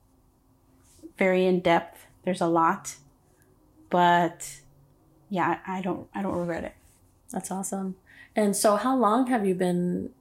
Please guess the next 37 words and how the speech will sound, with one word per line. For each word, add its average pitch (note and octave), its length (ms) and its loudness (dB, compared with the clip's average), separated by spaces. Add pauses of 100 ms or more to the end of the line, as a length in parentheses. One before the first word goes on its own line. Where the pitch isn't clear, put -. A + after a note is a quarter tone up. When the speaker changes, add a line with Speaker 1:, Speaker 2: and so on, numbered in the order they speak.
(140)
Speaker 2:
um, F3 520 -8
doing F3 280 -4
this E3+ 220 -6
for? F3+ 540 -6 (520)
Are F#3 80 2
these F#3+ 300 0
your F#3+ 80 0
first, F#3 460 0 (360)
is F#3 140 -2
this F#3 180 0
your F#3 100 0
first F#3 420 0 (600)
time? F#3 500 0 (600)
First G#3+ 100 4
Speaker 1:
Yes. - 180 2
Speaker 2:
child, F#3+ 440 2
children? F#3+ 540 -2 (100)
Speaker 1:
Yes. G3 720 -2
They've G#3 200 2
actually G3 360 2
been F#3 180 4
with F3+ 180 0
us E3+ 300 -2
for E3+ 400 -2
the, E3 480 -2 (100)
from F#3+ 180 0
the, E3+ 120 -2 (300)
since G3 240 -2
the G3 40 -4
beginning. F3+ 460 2 (840)
Um, E3+ 360 4
this, F3 240 -4
we're G3 140 2
going F#3 200 4
on E3+ 240 2
three G3+ 240 0
years. - 460 -6